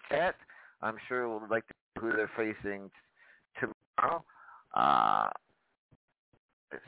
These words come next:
see here. Allie? I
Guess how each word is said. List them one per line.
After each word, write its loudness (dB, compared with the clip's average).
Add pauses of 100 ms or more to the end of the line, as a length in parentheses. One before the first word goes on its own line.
(140)
see -10
here. -4 (1700)
Allie? 4 (760)
I -14